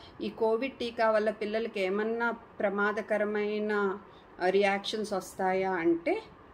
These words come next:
మిగతా టీకాలు మీరు వేయించే డీపీటీలు, ఇంకా న్యూమోనియా టీకాలకి ఏ రకంగా టీకా వేయించినప్పుడు అరుదుగా, అతి అరుదుగా బాగా సీరియస్ అవ్వచ్చు అని చెప్తాము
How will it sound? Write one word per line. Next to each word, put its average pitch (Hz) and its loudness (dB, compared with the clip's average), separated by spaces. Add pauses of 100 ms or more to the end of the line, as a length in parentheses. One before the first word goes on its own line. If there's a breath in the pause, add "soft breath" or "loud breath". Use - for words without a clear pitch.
(500 loud breath)
మిగతా 262 4
టీకాలు 196 2
మీరు 196 4
వేయించే 190 2
డీపీటీలు, 196 2 (260)
ఇంకా 190 2
న్యూమోనియా 202 4
టీకాలకి 190 0 (500 loud breath)
ఏ 233 6
రకంగా 233 0 (760)
టీకా 240 0
వేయించినప్పుడు 196 0 (580)
అరుదుగా, 233 0
అతి 262 -2
అరుదుగా 240 2 (600 loud breath)
బాగా 208 4
సీరియస్ 208 -2
అవ్వచ్చు 185 2
అని 180 6
చెప్తాము 175 2